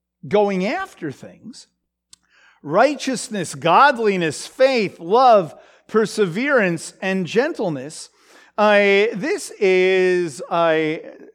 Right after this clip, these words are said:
very important to us because, uh, he's saying,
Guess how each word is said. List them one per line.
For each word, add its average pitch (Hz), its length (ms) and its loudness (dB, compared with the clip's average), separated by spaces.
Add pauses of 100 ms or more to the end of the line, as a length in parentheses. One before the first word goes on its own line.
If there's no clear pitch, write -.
(320)
very 240 500 -4
important 220 440 -6
to 196 120 -6
us 156 180 -2
because, 254 760 -6 (640)
uh, 196 340 4
he's 208 220 -2
saying, 226 420 -2